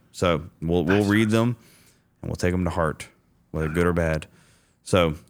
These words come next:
Speaker 1: thank you to Thunder John and the, the Sound of Thunder Studios. Make sure you're checking out the new sister show. I've always wanted to say that.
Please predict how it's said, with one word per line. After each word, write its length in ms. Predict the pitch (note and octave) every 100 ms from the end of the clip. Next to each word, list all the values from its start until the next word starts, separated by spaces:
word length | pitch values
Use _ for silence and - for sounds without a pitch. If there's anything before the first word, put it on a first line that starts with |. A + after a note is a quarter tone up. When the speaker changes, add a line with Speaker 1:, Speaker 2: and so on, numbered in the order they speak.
| _ - _ _ - - - _ _ -
Speaker 1:
thank 180 | F#2+ F2
you 80 |
to 60 | D#2
Thunder 300 | E2 F#2+ F2
John 320 | E2 F#2+ F#2+
and 100 | F2
the, 180 | D2+ - - C#2+
the 60 |
Sound 300 | D2 G2 G2+
of 60 | F#2
Thunder 200 | G2 F2
Studios. 600 | - G#2+ G#2 G#2 A2 - - - -
Make 140 | G2+ G2
sure 160 | G#2+
you're 100 | G2
checking 320 | - G#2+ F#2+ G2+
out 120 | F#2
the 60 |
new 140 | F#2 F2
sister 400 | - C#3 - E2+
show. 300 | - F2+ A2+
I've 120 | B2
always 180 | E2+ D#2+
wanted 200 | E2 C#2+
to 60 | -
say 160 | D#2+
that. 240 | D#2+ G#2